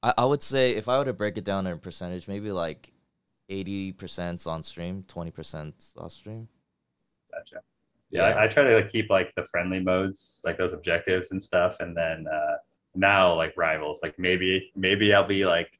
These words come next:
Speaker 2: motivated enough to play four games <laughs>
Speaker 1: Uh-huh.
Speaker 2: of rivals in a week.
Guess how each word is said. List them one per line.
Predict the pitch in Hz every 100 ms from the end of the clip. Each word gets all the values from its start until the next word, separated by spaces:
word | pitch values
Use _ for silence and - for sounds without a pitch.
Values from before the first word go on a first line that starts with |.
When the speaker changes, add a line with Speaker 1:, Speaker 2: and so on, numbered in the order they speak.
| _ -
Speaker 2:
motivated | 98 95 92 92 87
enough | 87
to | -
play | - 90 87
four | - 101
games | 101 104 123 117 - -
<laughs> | -
Speaker 1:
Uh-huh. | - - - - 90 90
Speaker 2:
of | 113 107
rivals | 98 101 104 104 107
in | 104
a | 95
week. | 95 110